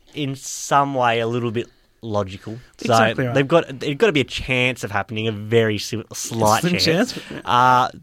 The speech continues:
Speaker 1: but we'll go with Tommy first.
Speaker 2: All right, I've kicked it off. Now, this is, this is a really bold prediction. Now, Andy Dalton has started the year, five touchdowns,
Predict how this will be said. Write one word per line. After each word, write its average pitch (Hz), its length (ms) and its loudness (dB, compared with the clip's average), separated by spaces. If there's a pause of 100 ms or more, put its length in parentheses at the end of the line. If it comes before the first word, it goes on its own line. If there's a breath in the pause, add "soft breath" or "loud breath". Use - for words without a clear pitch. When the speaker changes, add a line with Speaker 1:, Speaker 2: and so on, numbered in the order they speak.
(160)
Speaker 1:
but - 120 -2
we'll 135 100 -8
go 170 160 6
with 120 120 2
Tommy 107 340 -2
first. 95 460 -6
Speaker 2:
All 156 100 2
right, 180 60 2
I've 196 100 2
kicked 214 220 -2
it 170 60 4
off. 160 140 2
Now, 160 80 4
this 180 160 2
is, 165 180 -2
this 165 160 0
is 151 100 -2
a 143 60 -2
really 139 440 2
bold 127 240 -4
prediction. 123 500 -6 (400 loud breath)
Now, 127 80 -8
Andy 196 280 0
Dalton 156 320 2
has 127 100 0
started 139 320 2
the 131 100 -4
year, 127 320 -4 (280 soft breath)
five 165 340 2
touchdowns, 131 680 -2